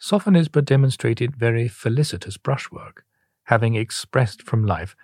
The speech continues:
her sisters in the act of playing chess, and an old woman who watches them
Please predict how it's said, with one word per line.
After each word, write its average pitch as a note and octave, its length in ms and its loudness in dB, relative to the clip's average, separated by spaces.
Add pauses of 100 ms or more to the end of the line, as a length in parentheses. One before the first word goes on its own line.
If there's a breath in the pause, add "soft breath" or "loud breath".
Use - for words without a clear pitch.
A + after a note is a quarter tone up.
her G2 200 -2
sisters - 520 -6
in G#2+ 120 -4
the G#2+ 220 0
act - 280 -4
of A#2+ 140 -8
playing F#2+ 300 -6
chess, - 500 -4 (600 soft breath)
and A2+ 100 4
an B2+ 120 4
old F3 260 6
woman G#2 300 4
who G#2 180 0
watches G2 400 -4
them F#2+ 260 -6